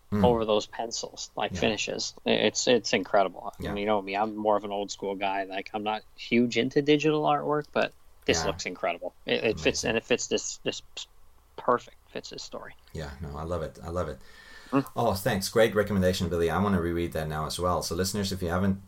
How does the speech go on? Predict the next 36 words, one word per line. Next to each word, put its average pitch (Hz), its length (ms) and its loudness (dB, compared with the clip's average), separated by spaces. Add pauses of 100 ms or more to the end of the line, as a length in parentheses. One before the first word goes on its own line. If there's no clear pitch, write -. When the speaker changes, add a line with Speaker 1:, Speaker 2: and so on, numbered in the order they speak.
(460)
Speaker 1:
picked 104 180 -2
that 92 200 2
up, 95 340 0
find 98 240 4
it 95 80 2
somewhere. 98 280 6
It's 92 120 2
on 90 100 2
the 87 60 0
Marvel 87 360 2
app, 90 260 -4
but 82 200 -4
get 92 180 0
the 87 80 -4
trade 92 320 2
if 87 140 -4
you 80 80 -8
can, 90 460 0
or 76 120 -4
the 80 180 -10 (180)
original 92 420 -2
issues. 92 500 -2
I 80 120 -2
don't 82 140 -2
know, 73 140 -6
but 76 260 -6
get 95 160 0
it 78 100 -4
any 87 160 -2
which 82 200 -4
way 73 140 -2
you 69 80 -6
can. 69 280 -8
It's - 120 -10
worth 82 280 -4
it. 67 120 -6